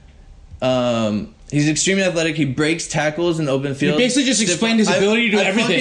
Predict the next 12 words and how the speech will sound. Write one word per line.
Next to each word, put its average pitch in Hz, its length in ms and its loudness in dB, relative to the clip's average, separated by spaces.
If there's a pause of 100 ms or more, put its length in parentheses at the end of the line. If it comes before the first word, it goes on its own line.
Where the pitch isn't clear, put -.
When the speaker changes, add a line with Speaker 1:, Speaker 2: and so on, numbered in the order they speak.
Speaker 1:
fucking 180 200 0
love 185 360 2
this 202 260 2
guy. 151 280 0
Speaker 2:
You've 190 100 2
explained 220 380 0
it. 196 120 4
Speaker 1:
I 175 40 2
love 160 380 0
this 139 180 0
guy. 113 380 -4 (340)
So, 165 680 0